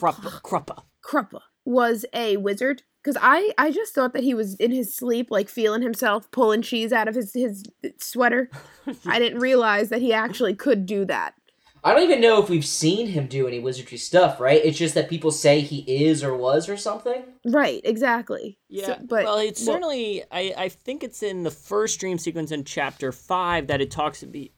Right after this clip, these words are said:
Speaker 1: about, he's like, "Oh, well, I can read the deck of dragons without using it." And he kind of
Speaker 3: Yeah, yeah, yeah.
Speaker 1: To me, it speaks more in that s-, segment about, like, kind of an at-, attunement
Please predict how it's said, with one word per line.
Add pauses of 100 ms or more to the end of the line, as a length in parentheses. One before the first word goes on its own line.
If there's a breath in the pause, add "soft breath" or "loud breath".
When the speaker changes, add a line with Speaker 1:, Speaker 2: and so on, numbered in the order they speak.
Speaker 1:
about,
he's
like,
"Oh,
well,
I
can
read
the
deck
of
dragons
without
using
it."
And
he
kind
of
Speaker 3:
Yeah,
yeah,
yeah. (140)
Speaker 1:
To
me,
it
speaks
more
in
that (260)
s-,
segment
about,
like,
kind
of
an
at-,
attunement